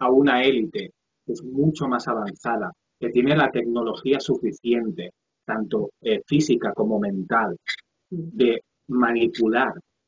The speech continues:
Speaker 1: al resto de la población, y tienes a, a cuatro personas o a un grupo de personas con una mentalidad prehistórica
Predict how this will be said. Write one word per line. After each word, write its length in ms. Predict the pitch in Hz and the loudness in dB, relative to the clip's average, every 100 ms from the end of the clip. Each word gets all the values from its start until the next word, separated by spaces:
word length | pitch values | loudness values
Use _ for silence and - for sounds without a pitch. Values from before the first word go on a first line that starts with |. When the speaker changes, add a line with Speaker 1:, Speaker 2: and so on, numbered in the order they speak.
| _ _ | _ _
Speaker 1:
al 220 | 120 110 107 | -4 -2 2
resto 300 | 131 - 165 | 0 2 2
de 140 | 147 | 4
la 120 | 113 | 2
población, 800 | - 101 101 - 113 107 101 156 - _ _ _ _ _ _ _ _ | 0 -2 -2 -6 -2 -2 -2 -8 -14 _ _ _ _ _ _ _ _
y 120 | 123 - | -8 0
tienes 320 | 131 135 - | 2 2 0
a, 80 | 101 - | -8 -6
a 140 | 107 | -8
cuatro 320 | 113 120 120 143 | 0 0 2 0
personas 560 | 127 - 135 123 90 - - | 0 -2 -4 -4 -6 -10 -6
o 120 | 107 | -6
a 60 | 98 | -4
un 160 | 113 | 0
grupo 240 | 131 135 127 | 0 2 2
de 80 | |
personas 500 | 107 101 - 127 101 | 0 -4 -4 -6 -6
con 140 | - 104 | -6 -6
una 160 | 110 | -2
mentalidad 560 | 123 127 110 104 107 117 | 0 0 0 0 0 0
prehistórica 800 | 113 101 95 - - - - | 0 -2 -2 -4 -2 -2 -6